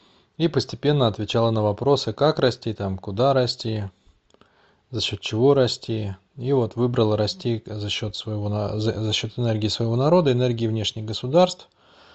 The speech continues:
И там, э, как бы было несколько вариантов, э, непосредственно, как разные,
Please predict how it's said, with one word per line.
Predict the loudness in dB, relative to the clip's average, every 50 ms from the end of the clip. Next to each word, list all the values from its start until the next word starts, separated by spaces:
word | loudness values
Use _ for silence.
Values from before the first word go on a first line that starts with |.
| -20 -20 -20 -20 _ _ _ _ _ _
И | 2 2 2 4
там, | 4 2 2 4 2 -2 -4 -8 _ -10
э, | -8 -6 -4 -4 -4 -4 -2 -4 -4 -6 -8
как | -10 -12 -10 -6
бы | -2 -2 -2
было | 0 2 2 2 4
несколько | 4 2 0 0 -4 -8 -4 0
вариантов, | 0 2 4 4 2 2 0 -4 -8 -14 -14 -20 _ _ _ _ -20 _ _ _ _ _ _ -20 -18 _
э, | -10 -8 -6 -4 -2 -2 -2
непосредственно, | -2 -2 -2 -2 -2 -4 -2 2 0 0 0 0 -8 _ -6 -6 -6 _ _ _ _
как | -2 -2 0 2 4
разные, | 4 4 4 4 2 -2 -2 -2 -4 -6